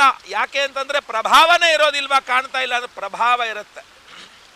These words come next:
ಯಾವಾಗ್ಲೂ ಹೇಳ್ತಾ ಇರ್ತೀನಿ, ಯಾಕೆಂದ್ರೆ ಗ್ರಹಣ ಕಾಣೋದಿಲ್ಲ ಅಂದ ತಕ್ಷಣ ಪ್ರಭಾವನೇ ಇಲ್ಲ ಅಂತ ಅನ್ನಕ್ಕಾಗಲ್ಲ. ಯಾವುದೋ ದೇಶದಲ್ಲಿ ನಡೆಯುವ ಯುದ್ಧ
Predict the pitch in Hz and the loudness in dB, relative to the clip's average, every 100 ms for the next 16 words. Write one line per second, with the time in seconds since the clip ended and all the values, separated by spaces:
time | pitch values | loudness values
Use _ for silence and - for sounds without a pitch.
0 | - - - _ _ - - _ - - | -20 -20 -20 _ _ -20 -20 _ -20 -20
1 | - 135 226 277 269 254 247 247 233 214 | -4 0 2 2 2 0 -2 -6 -6 -8
2 | 196 208 269 262 247 277 302 - - - | -10 -6 -6 -4 -4 -4 -6 -14 -20 -20
3 | - - 208 247 302 311 247 247 311 311 | -20 -14 -8 -4 -2 -2 -2 -2 -2 -4
4 | 311 311 302 302 302 - 311 262 240 233 | -2 0 0 -2 -8 -6 -8 -6 0 0
5 | 294 294 285 269 262 262 247 233 240 226 | 0 -4 -6 -6 -6 -6 -10 -12 -8 -8
6 | 220 220 190 _ - - _ - 151 185 | -6 -6 -8 _ -20 -20 _ -20 -6 -4
7 | 226 269 285 294 277 269 262 262 269 262 | -4 -4 2 2 4 0 0 -4 -4 -4
8 | 262 262 254 240 240 | -4 -4 -4 -6 -8